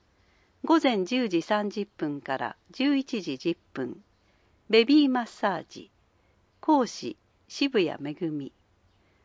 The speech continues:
なお、行事の日程、内容は都合により変更になることがあります。その他の行事については、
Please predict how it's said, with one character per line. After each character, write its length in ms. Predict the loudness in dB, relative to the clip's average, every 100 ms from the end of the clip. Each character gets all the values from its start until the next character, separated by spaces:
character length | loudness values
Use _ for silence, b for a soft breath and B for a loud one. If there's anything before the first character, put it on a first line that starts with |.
| _ _ _ _ -2
な 220 | 2 2
お、 140 | 0 -6 -4
行 240 | 2 2
事 140 | 2 0
の 140 | 2
日 180 | 0 -2 _ 0
程、 320 | 0 0 -6 -2
内 300 | 2 2 0
容 240 | -2 0
は 240 | -2 -2 -6
都 160 | -10 0
合 240 | 0 4
に 140 | 2
よ 140 | 2 -2
り 120 | -4
変 240 | 2 2
更 220 | 2 0 0
に 140 | 0
な 120 | 0
る 100 | 0
こ 120 | -6
と 160 | -4 -2
が 220 | 0 -2
あ 40 | -4
り 140 | -6
ま 180 | -6 -10
す。 160 | -14 _ _ _ b b b
そ 140 | 4 8
の 140 | 8
他 220 | 6 4
の 100 | 4
行 240 | 4 2 2
事 160 | 0
に 160 | 0 0
つ 160 | -2
い 100 | -4
て 160 | -2 -2
は、 220 | 0 -2